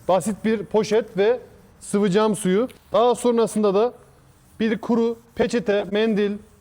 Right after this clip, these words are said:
bez ile bunu temizleyeceğiz. Ahmet Ustam'la bunu keşfettik şimdi. Ali Usta bilgilendiriyor. Ver Ahmet Ustam.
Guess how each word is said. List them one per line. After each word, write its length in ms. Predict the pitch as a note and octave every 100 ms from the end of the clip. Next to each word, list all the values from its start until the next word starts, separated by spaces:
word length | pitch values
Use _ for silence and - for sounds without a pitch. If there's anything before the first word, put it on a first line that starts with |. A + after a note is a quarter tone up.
| _ _ -
bez 460 | D3 G3 G3 G#3 -
ile 400 | G3+ G3 G3+ B3 - - - _ - A#3
bunu 340 | A3 A#3 A#3 -
temizleyeceğiz. 760 | G#3 A3 F#3 G3+ D#3 A3 - - - - _ - - C#3+
Ahmet 280 | D#3+ E3
Ustam'la 380 | - - E3+ D#3+
bunu 280 | D3+ E3 E3 - _ -
keşfettik 560 | E3 - D3 - D#3+
şimdi. 380 | - C3+ C3+ F#3 - _ - -
Ali 180 | D3+ D#3+
Usta 260 | - D#3+
bilgilendiriyor. 680 | D#3 D#3+ E3 D#3 C3 C3+ F3+ - _ _ - _ _ _ _ -
Ver 140 | D#3+
Ahmet 240 | D#3+ D3+ C3
Ustam. 320 | - D3+